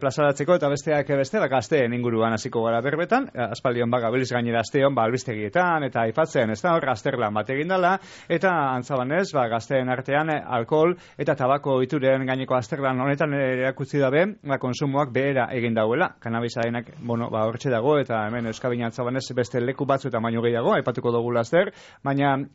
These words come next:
tabakoari eta alkoholari begiratu ezkero, ez dakit zuek inguruan, ba, gazteak eta daukazu esan, edo atzen moten dozuen olako beherakadaren bat egondala. Egia da esan, baita be, alkoholari dagokionez, ba, hemen Euskadin, dinozkoe, ba, gazteek be, ba, beste leku batzuetan baino gehiago,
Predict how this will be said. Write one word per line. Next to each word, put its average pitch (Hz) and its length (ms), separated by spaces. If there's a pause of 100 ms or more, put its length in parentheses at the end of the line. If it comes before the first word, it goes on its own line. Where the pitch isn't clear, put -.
tabakoari 190 460
eta 156 180
alkoholari 151 800
begiratu 147 380
ezkero, 165 320 (240)
ez - 80
dakit 123 180
zuek 143 240
inguruan, 143 480
ba, 117 80
gazteak 131 560
eta 123 160
daukazu 120 300
esan, 196 320
edo 135 100 (240)
atzen 175 240
moten 143 220
dozuen 156 260
olako 139 300
beherakadaren 120 720
bat 127 320
egondala. 120 480
Egia 127 240
da 127 60 (100)
esan, 220 320
baita 135 240
be, 196 80
alkoholari 127 480
dagokionez, 135 380
ba, 120 100
hemen 123 140
Euskadin, 170 340 (340)
dinozkoe, 143 460
ba, 123 160
gazteek 127 320
be, 147 160
ba, 113 160
beste 120 160
leku 120 240
batzuetan 123 480
baino 113 160
gehiago, 131 380